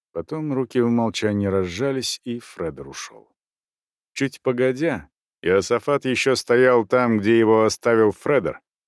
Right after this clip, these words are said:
в дверь постучали. Хотя стук был тихий,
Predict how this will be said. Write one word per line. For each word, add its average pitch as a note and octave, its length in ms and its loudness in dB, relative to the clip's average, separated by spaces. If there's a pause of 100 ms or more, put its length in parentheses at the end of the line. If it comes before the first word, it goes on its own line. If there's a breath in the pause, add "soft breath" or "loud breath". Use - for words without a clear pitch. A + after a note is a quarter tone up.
(120)
в G#2 100 -6
дверь B2+ 360 -2
постучали. - 760 -10 (680)
Хотя A2+ 420 0
стук C3+ 340 -4
был A#2 300 0
тихий, - 680 -16